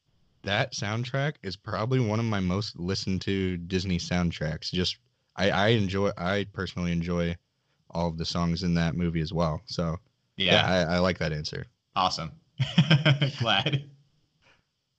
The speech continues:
Speaker 1: All right, and one final question that I'm actually, I'm expecting a un-, I'm kind of expecting a unique answer from you on this one. Uh, so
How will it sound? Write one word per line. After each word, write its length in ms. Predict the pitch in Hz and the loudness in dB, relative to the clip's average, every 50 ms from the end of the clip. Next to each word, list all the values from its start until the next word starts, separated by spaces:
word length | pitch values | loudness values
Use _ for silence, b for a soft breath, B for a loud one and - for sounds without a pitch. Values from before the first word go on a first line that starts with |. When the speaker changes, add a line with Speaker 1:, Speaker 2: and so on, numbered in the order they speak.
| _ - | _ -2
Speaker 1:
All 120 | 90 101 | 2 2
right, 220 | 101 95 101 117 - | 4 4 4 2 0
and 220 | - 90 90 87 87 | 0 -2 -4 -4 -2
one 280 | 92 95 104 123 143 147 | 0 2 4 4 4 4
final 400 | - - - 104 110 123 135 131 | 2 0 0 2 4 4 4 2
question 640 | 127 - - 101 90 90 - - - 101 98 98 104 104 _ _ _ _ _ _ - | 2 0 -2 -2 0 -2 -4 -8 -6 -6 -4 -6 -6 -10 _ _ _ _ _ _ -2
that 260 | 87 87 87 85 - - | 0 2 2 2 2 2
I'm 500 | 92 95 98 98 95 92 92 92 90 - _ _ _ _ _ _ _ - | 2 2 2 2 2 2 2 0 -2 -4 _ _ _ _ _ _ _ -2
actually, 540 | 85 95 110 - - 110 104 98 98 95 - - | -2 -2 -2 -2 0 2 2 2 2 0 -2 -4
I'm 280 | - 90 87 87 87 85 - _ _ _ _ _ _ _ _ - | -2 0 0 0 0 -2 -4 _ _ _ _ _ _ _ _ -6
expecting 800 | - 90 - - 113 104 101 - 107 104 104 101 101 101 101 92 - _ _ _ _ _ _ _ _ _ _ _ _ _ _ _ _ _ _ _ _ _ _ _ _ - | -6 -4 0 2 2 2 2 2 2 2 2 2 2 0 -2 -4 -8 _ _ _ _ _ _ _ _ _ _ _ _ _ _ _ _ _ _ _ _ _ _ _ _ 0
a 60 | - 98 | 2 2
un-, 360 | 98 98 101 107 104 92 - - | 4 4 2 2 0 0 -2 -4
I'm 360 | - 101 101 101 101 98 92 - - | -4 -4 -2 0 -2 -2 -4 -4 -2
kind 180 | - 120 117 117 | 0 2 2 2
of 60 | 110 | 2
expecting 400 | 110 104 - - 107 - 113 104 | -2 -4 -4 -6 -6 -4 -2 -2
a 40 | 101 | -2
unique 460 | 98 95 95 95 95 95 95 90 - | 0 0 0 0 0 -2 -2 -2 -2
answer 320 | 92 87 87 82 - 87 80 | -2 -2 -2 -4 -6 -8 -8
from 180 | - 90 87 | -6 -6 -4
you 100 | 85 82 82 | -4 -2 -2
on 120 | 80 80 | -2 -4
this 180 | 78 78 - - | -4 -6 -8 -8
one. 160 | 87 85 95 - _ _ _ _ _ _ _ _ - | -10 -10 -10 -12 _ _ _ _ _ _ _ _ -6
Uh, 360 | 101 95 92 90 85 80 82 80 76 - - _ - | -2 0 2 2 2 0 -2 -4 -6 -12 -16 _ -8
so 520 | - - 107 101 95 92 90 90 85 - | -4 0 2 2 2 2 2 0 -2 -4